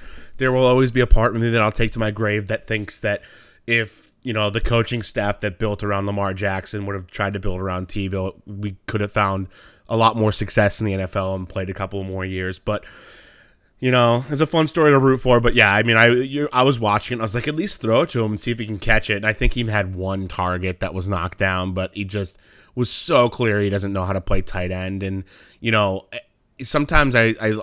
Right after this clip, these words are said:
I look at players that switch positions, and quarterback to tight end is a pretty big one,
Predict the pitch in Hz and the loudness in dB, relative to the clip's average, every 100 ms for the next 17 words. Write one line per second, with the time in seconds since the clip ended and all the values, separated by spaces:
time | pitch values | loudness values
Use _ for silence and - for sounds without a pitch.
0 | 117 113 110 113 90 107 104 101 107 - | 0 0 0 -4 -4 -2 0 -2 -6 -6
1 | 107 - 95 98 107 110 110 - 185 160 | -8 -6 -8 -6 -6 -6 -6 -2 2 4
2 | 123 117 110 101 95 87 _ - 190 117 | 2 0 0 0 -2 -8 _ 4 6 6
3 | 101 98 78 78 | 2 -2 -6 -12